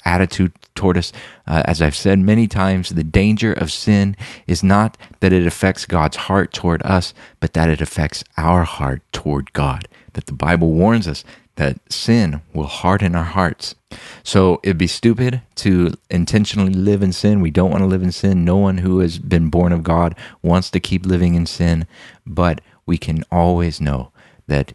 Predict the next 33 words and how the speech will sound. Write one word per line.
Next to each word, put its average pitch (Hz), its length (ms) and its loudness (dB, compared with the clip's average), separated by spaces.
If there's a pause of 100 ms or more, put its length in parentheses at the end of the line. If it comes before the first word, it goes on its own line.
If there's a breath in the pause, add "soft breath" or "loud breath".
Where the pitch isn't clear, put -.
(140)
even 107 380 0
when 85 140 -2
we 82 100 0
are 76 80 -2
faithless, 76 600 -4 (240 soft breath)
he 82 180 -4
is 71 140 -6
faithful, 82 440 -2
for 76 200 -8
he 73 140 -6
cannot 92 720 -6
disown 73 380 -6
himself. 67 480 -6
God 78 200 0
has 78 300 -6
joined 110 420 2
us 73 280 -6 (320 soft breath)
to 90 140 0
himself. 87 600 -2 (240 loud breath)
God 78 160 0
has 80 180 -4
placed 120 540 -2
us 113 160 -6
in 95 120 0
Christ 73 460 -2 (280 loud breath)
so - 120 -6
that 80 160 -4
we 95 140 0
might 92 300 -2
enjoy 76 440 -2 (100)
all 90 280 2
the 95 100 -2
favor 67 480 -6